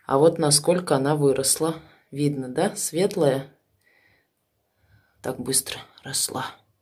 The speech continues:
моя зайка. Вот.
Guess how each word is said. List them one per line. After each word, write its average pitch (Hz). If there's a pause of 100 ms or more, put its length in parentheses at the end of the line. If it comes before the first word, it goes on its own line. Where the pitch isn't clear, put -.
(840)
моя 143
зайка. 143 (1300)
Вот. 143